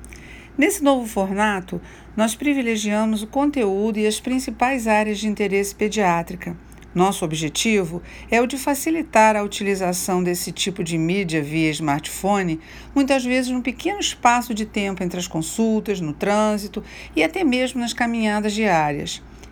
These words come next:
Para que isso aconteça de forma atrativa, optamos por gravações ao vivo, em que o nosso convidado especialista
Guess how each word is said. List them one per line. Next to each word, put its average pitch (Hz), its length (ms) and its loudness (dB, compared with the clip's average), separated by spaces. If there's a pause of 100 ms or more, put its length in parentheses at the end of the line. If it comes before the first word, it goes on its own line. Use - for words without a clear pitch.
(180)
Para 415 160 0
que - 140 0
isso 240 180 2
aconteça 190 580 -2
de 175 120 -8
forma 175 440 2
atrativa, 185 800 -2 (400)
optamos 254 540 2
por 240 160 0
gravações 220 760 0
ao 240 160 4
vivo, 190 560 0 (320)
em 262 140 4
que 269 100 -2
o 294 60 0
nosso 214 340 0
convidado 180 580 2
especialista 175 1000 -2